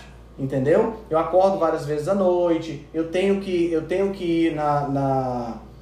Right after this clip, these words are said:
eu tenho que acordar, acordo, aí aproveito, vou ao banheiro, vou urinar, essa coisa toda, né? Mas eu percebo o seguinte, eu percebo que quando eu estou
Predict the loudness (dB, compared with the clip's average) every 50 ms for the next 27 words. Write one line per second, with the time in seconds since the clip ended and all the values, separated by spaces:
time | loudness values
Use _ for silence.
0 | -18 -20 -20 -14 -10 -10 -10 -10 -10 -8 -4 -2 -2 0 2 2 2 4 2 2
1 | 0 2 4 4 4 4 4 2 2 4 6 6 6 6 4 2 0 0 -2 -2
2 | -4 -4 -4 -6 -4 -4 -2 -2 -2 -2 -2 -2 0 0 0 -2 -2 -4 -6 -6
3 | -4 -4 -2 -2 -2 -2 -2 -2 -2 -4 -6 -6 -6 -4 -4 -4 -4 -4 -4 -4
4 | -6 -8 -14 -20 -20 -20 -20 -12 -8 -6 -6 -4 -6 -6 -10 -12 -18 -16 -10 -4
5 | 0 2 2 2 4 4 4 4 4 2 0 -2 -2 -4 -4 0 2 2 2 2
6 | -2 -4 -4 -4 -4 -4 -4 -2 -4 -4 -6 -8 -10 -10 -6 -4 -4 0 0 0
7 | 0 2 0 0 0 -2 -4 -8 -10 -8 -4 0 0 0 0 0 -2 -2 -4 -4
8 | 0 2 2 2 2 -2 -4 -10